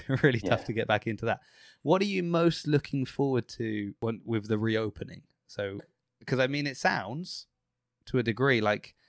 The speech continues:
Speaker 1: you know, you've got your barbell, you've got, you, you know, your girlfriend as a workout partner.
Speaker 2: Yeah.
Speaker 1: No one's judging you for eating cake in between sets.
Speaker 2: Yeah.
Speaker 1: Like, you've got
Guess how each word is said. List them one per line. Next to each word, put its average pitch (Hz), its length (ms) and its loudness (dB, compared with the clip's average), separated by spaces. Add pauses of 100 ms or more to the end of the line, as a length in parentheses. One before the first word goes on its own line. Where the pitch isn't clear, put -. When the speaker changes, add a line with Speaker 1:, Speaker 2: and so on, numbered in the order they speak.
(160)
Speaker 1:
you - 60 -8
know, 104 60 -2
you've 110 220 -6
got 104 180 -2
your 104 80 -6
barbell, 135 560 0
you've 101 180 -8
got, 110 280 0 (720)
you, 110 160 -12
you 104 180 -14
know, 90 140 -18
your 101 120 -12
girlfriend 117 360 0
as 98 80 -4
a 101 60 -4
workout 127 360 4
partner. 120 580 2 (200)
Speaker 2:
Yeah. 98 200 -4 (160)
Speaker 1:
No 110 160 -8
one's 107 160 -6
judging 113 400 -2
you 110 120 -2
for - 160 -4
eating 98 220 -4
cake - 380 -4
in 107 120 -4
between 101 320 -8
sets. 127 300 2
Speaker 2:
Yeah. - 220 -6
Speaker 1:
Like, 113 160 2
you've 120 160 0
got - 280 4